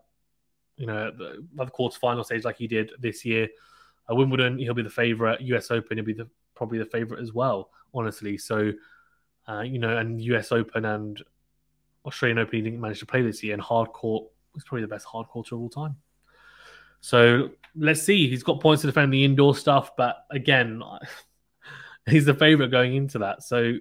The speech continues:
he will be, well, number one, in my opinion, at the end of twenty twenty-three. Honourable mentions to people. Uh, so I think Holger Rune will be just outside the top ten, like he was this year. I think he will win. I think he will have patches where he'll win tournaments. Uh,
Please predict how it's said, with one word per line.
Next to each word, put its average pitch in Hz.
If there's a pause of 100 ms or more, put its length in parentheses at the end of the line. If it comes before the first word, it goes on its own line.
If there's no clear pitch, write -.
he 131
will 127
be, 113 (280)
well, 120
number 117
one, 113
in 107
my 104
opinion, 107
at 104
the 110
end 107
of 101
twenty 110
twenty-three. 120 (360)
Honourable 185
mentions 170
to 151
people. 147 (220)
Uh, 135
so 151
I 147
think 170
Holger 165
Rune 151
will 143
be 135
just 131
outside 123
the 120
top -
ten, 135 (600)
like 123
he 135
was 123
this 123
year. 135
I 123
think 131
he 143
will 165
win. 135 (120)
I 135
think 165
he 165
will 147
have 156
patches 143
where 139
he'll 123
win 135
tournaments. 139 (420)
Uh, 127